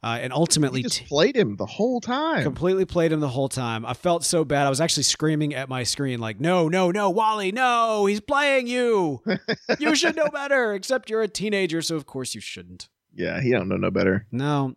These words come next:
Speaker 1: uh, though he does, uh, you know, he does end up in a situation where he has to switch places with Savitar. Now, I, this,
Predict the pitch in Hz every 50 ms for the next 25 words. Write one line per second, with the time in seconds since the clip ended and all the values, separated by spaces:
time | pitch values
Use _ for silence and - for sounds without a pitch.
0 | _ - 143 151 156 160 156 147 160 185 190 185 190 160 123 117 165 170 139 165
1 | 180 202 208 185 156 180 180 180 175 175 180 156 165 175 170 160 131 151 131 139
2 | 147 151 147 160 147 147 - 151 131 - 143 - - 127 139 151 147 - 123 120
3 | 117 107 113 110 - - 117 107 98 87 - - - 117 120 110 - - - -
4 | - - 131 135 127 - - 127 117 110 104 - _ _ _ _ _ _ _ _
5 | - - 95 104 110 110 110 107 - - _ _ _ _ _ _ - - - 156
6 | 175 202 202 196 - - 123 98 92 95 127 156 160 143 - - - - _ _
7 | _ _ - 196 175 165 160 - _ - 156 147 - - - -